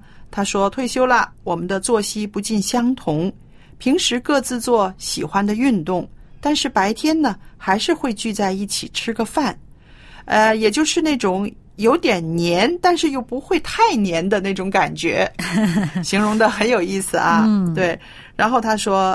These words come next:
Speaker 1: 呃，中年老夫妻了嘛，那么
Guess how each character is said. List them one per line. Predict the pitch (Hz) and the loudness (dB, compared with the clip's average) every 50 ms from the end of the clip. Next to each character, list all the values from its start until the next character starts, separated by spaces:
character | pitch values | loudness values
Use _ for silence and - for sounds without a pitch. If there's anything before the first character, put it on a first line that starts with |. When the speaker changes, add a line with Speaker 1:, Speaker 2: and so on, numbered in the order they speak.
| - | -2
Speaker 1:
呃， | - 170 156 147 143 - - - - | -4 -6 -6 -8 -8 -12 -12 -10 -4
中 | - 269 285 | 0 2 2
年 | 247 196 190 208 | 4 2 2 2
老 | 196 - - | 0 -2 -2
夫 | - - - 202 | -4 -6 -6 -4
妻 | 202 - - 220 214 | -4 -4 -4 -2 -2
了 | 196 170 | -2 -2
嘛， | 151 147 139 - - - - - - - - - - - | -4 -6 -10 -12 -14 -18 -20 -20 -20 -20 -20 -20 -10 -4
那 | 196 196 190 | 0 0 0
么 | 175 170 160 156 151 151 151 - | 2 2 0 0 -2 -4 -6 -8